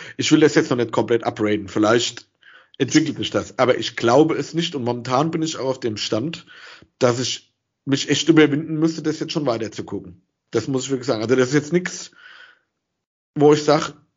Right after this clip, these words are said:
ah, da gucke ich jetzt am Sonntag mal fünf Folgen, da weiß ich nicht, ob ich lieber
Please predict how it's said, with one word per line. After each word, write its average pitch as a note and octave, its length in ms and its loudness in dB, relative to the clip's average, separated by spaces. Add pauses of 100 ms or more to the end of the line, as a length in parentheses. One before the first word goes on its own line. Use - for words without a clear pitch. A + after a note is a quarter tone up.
(120)
ah, C#3+ 220 4
da C#3 100 4
gucke E3 200 2
ich - 60 -6
jetzt D3+ 160 2
am C3+ 120 -4
Sonntag D3 340 2
mal C#3+ 120 4
fünf C#3+ 240 -2
Folgen, E3 400 2
da C#3 140 2
weiß C#3+ 220 2
ich D3 100 -6
nicht, E3 200 0
ob C#3+ 120 -6
ich D3 140 -4
lieber D3 480 2